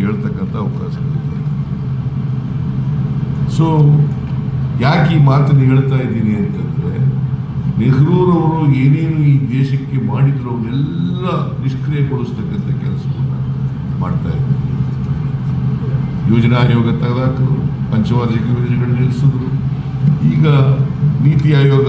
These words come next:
ಅಂತೇಳಿ ಜನರನ್ನ ದಾರಿ ತಪ್ಪಿಸ್ತಕ್ಕಂಥ ಕೆಲಸವನ್ನ ಮಾಡ್ತಾ ಇದ್ದಾರೆ. ಯಾಕಂತಂದ್ರೆ ನರೇಂದ್ರ ಮೋದಿ ಅವರಿಗೆ, ಬಿ ಜೆ ಪಿ ಅವರಿಗೆ ದೇಶದಲ್ಲಿ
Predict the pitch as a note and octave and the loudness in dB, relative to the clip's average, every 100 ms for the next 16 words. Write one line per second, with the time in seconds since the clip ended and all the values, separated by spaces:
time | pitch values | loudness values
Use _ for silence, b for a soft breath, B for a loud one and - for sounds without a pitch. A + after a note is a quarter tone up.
0 | B2 A#2 - C3 C#3+ C3+ G#2+ - - - | 0 -2 0 2 2 2 -2 -4 -8 -8
1 | - - - - - A2 B2+ C3+ A#2 A2+ | -10 -10 -8 -6 -4 -2 0 0 0 -2
2 | B2+ - G2+ C3 C3 A#2 - - - - | -4 -2 -2 0 0 -2 -2 -2 -2 -2
3 | - - - - - - - - - - | -4 -2 -2 -2 -2 0 0 0 0 -2
4 | - - - - - - - - - - | -2 -4 -4 -4 -4 -2 -2 -2 -6 -6
5 | - - - - - - A#2+ C#3 C#3 - | -6 -6 -6 -6 -6 -2 0 2 2 2
6 | B2 A#2 G2 G#2 - - - - - - | 0 0 0 0 -2 -2 -4 -4 -2 -4
7 | - - - - - - - - - - | -4 -6 -6 -4 -4 -4 -2 -2 -2 -2
8 | - - - - - - - - - - | -2 -2 -2 -2 -2 -2 -2 -2 -2 -2
9 | - - - - - B2+ E3 F3 D#3 D3 | -2 0 0 2 4 4 6 6 6 6
10 | D3 C#3+ C3+ C3 C#3+ A#2 A#2+ B2 C3+ C3+ | 6 6 6 4 4 4 4 4 4 2
11 | A#2+ G2 E2+ - - G2+ - - - - | 2 0 0 -4 -4 -4 -4 -8 -6 -6
12 | - - - - - - - - - - | -6 -8 -6 -6 -6 -6 -8 -6 -6 0
13 | D3 E3 D3+ D3+ | 2 4 4 4